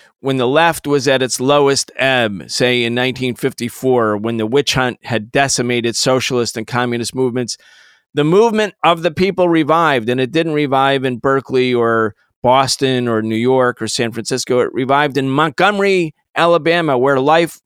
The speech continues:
was so hard, the repression was so great, and yet the Montgomery bus boycott initiated by Rosa Parks and Doctor King and other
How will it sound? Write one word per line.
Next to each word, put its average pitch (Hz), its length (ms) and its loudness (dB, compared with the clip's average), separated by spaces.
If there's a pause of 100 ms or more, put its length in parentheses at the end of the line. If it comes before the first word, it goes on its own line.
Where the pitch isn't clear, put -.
(260)
was 135 180 0
so 170 220 4
hard, 147 480 2
the 127 100 -2
repression 139 540 0
was 131 140 -2
so 143 180 0
great, 131 460 0
and 127 160 -4
yet 131 180 -2
the 127 80 -4
Montgomery 135 560 -2
bus 135 280 0
boycott 127 560 -2 (380)
initiated 131 640 0
by 120 180 2
Rosa 127 380 0
Parks 127 560 -2
and 104 240 -8 (460)
Doctor 117 300 -2
King 131 320 -2
and 120 100 -4
other 127 280 0